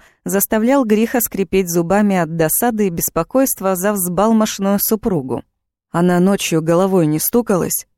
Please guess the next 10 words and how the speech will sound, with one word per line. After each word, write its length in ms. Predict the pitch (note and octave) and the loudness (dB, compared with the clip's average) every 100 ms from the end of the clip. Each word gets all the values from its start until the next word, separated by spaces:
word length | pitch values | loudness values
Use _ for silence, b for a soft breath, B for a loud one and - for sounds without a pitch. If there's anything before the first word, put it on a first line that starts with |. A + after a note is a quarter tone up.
| _ | _
поинтересовался 800 | - E3+ D#3 E3 - E3+ E3+ - D#3+ | -2 0 0 -4 -2 0 0 -2 -4
слишком 520 | F#3 F3 - D#3 D#3 | -2 -4 -2 -2 -2
тихо 340 | - E3+ - | -4 -4 -2
Лириат. 540 | F#3 G3 D3+ D3 - _ _ _ _ _ - | 0 0 0 -4 -6 _ _ _ _ _ 0
Он 300 | A#3+ A3+ A3 | 4 4 2
сам 380 | - A3+ E3 | 0 0 0
был 200 | E3 A3+ | 2 0
как 240 | A3 G3 - | 2 -2 -2
на 240 | F#3 G3 | 0 0
иголках. 600 | G#3+ G3 C#3+ - - - | 2 0 0 -4 -10 -10